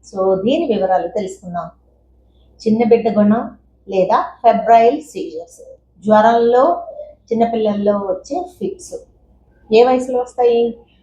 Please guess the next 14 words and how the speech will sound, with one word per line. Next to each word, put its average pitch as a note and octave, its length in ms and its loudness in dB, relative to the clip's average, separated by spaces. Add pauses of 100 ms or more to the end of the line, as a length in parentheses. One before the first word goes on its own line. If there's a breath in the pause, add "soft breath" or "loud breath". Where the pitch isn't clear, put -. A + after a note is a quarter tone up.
(160)
ఆరు C#4 300 4
నెలల G3+ 220 -4
నుంచి G3 600 -10
ఆరు F#3 180 0
సంవత్సరాల F3 500 -6
వరకు. E3+ 320 -8 (840)
And G3 180 -2
వీటి G#3+ 200 0
లక్షణాలు A#3+ 560 -2
ఏంటి? A3 680 -2 (800)
అంతవరకు C4+ 580 2
బాగానే G#3 460 0
ఉన్న G3 160 -4
బిడ్డ F#3 520 -2